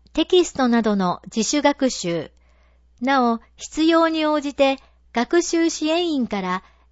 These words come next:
アドバイスを受けることができます。十二月二十五日水曜日から二十七日金曜日まで、午後一時三十分から四時まで。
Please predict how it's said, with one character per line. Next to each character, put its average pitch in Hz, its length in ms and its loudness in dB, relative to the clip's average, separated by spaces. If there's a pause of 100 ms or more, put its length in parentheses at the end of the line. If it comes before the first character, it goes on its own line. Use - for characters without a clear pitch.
ア 214 100 -2
ド 311 120 6
バ 349 140 4
イ 349 80 0
ス 240 160 -2
を 214 60 0
受 202 140 -2
け 240 40 2
る 233 100 0
こ 208 120 -6
と 196 100 -6
が 180 100 -8
で 185 120 -8
き 196 140 -6
ま 180 180 -4
す。 - 200 -18 (1300)
十 302 280 0
二 349 120 0
月 330 280 -2
二 330 140 -2
十 269 240 0
五 247 120 2
日 226 260 -4
水 285 300 0
曜 302 160 4
日 226 140 -4
か 190 140 -6
ら 185 200 -6 (440)
二 294 160 0
十 285 200 0
七 - 260 -6
日 226 540 -4
金 339 280 -2
曜 330 200 0
日 226 140 -2
ま 190 160 -2
で、 165 260 -4 (580)
午 277 140 2
後 269 180 4
一 220 220 -2
時 240 140 0
三 294 260 -2
十 330 160 0
分 240 300 -4
か 196 140 -6
ら 185 260 -4 (160)
四 277 160 4
時 285 140 -2
ま 202 140 0
で。 165 280 -8